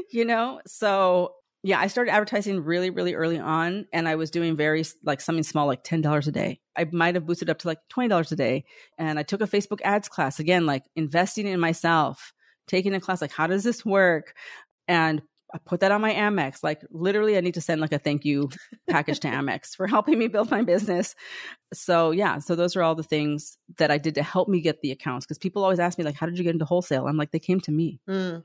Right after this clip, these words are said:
Speaker 1: Okay, but how? Is there, like, a magic? No, the magic is that I spent a year working on a brand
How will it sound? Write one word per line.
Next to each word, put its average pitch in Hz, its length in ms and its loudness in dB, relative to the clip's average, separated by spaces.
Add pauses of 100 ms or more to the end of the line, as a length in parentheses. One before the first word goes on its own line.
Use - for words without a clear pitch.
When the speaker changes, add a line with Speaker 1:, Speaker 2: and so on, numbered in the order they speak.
(120)
Speaker 1:
Okay, 208 160 0
but 196 140 4
how? 185 340 0
Is 156 120 0
there, 180 80 -2
like, 165 120 -2
a 160 60 -4
magic? 170 400 -2
No, 185 260 0
the 156 100 0
magic 196 400 0
is 170 140 0
that 151 280 2 (580)
I 175 80 6
spent 190 240 0
a 160 60 2
year 175 220 2
working 165 260 -2
on 147 80 0
a 135 60 -4
brand 147 440 2